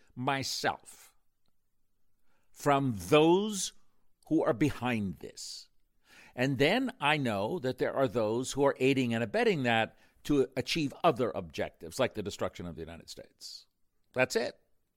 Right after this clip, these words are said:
That is it. In fact, I read a document. I, I, I, I read i-, in another podcast, I read from, it was predicted. And the culprits were all included from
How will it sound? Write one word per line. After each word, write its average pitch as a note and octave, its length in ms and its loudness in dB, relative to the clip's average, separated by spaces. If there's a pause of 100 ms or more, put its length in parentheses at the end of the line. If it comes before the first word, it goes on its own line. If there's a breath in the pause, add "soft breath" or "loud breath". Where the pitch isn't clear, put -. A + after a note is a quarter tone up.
(260)
That C#4+ 140 -6
is G3+ 140 -2
it. A#3+ 240 -2 (920)
In B2 100 -2
fact, D3 380 2
I B2 80 8
read A#2 320 2
a G#2+ 60 0
document. G#2 640 -2 (800)
I, A2 100 -6 (120)
I, A#2+ 200 -2
I, A#2+ 200 2 (100)
I A2+ 100 0
read G2 560 -4
i-, A2 200 -4
in G#2+ 120 -4
another G#2 300 -4
podcast, A#2 520 -4
I G2 100 -2
read F#2+ 280 -2 (280)
from, G#2+ 180 -8 (120)
it A#3 100 4
was C4+ 140 0
predicted. C3+ 760 0 (880)
And E3 420 -2
the C#3 120 2
culprits - 1200 2 (1040)
were C3+ 180 2
all B2+ 380 8
included G2 760 -4
from G2 380 -6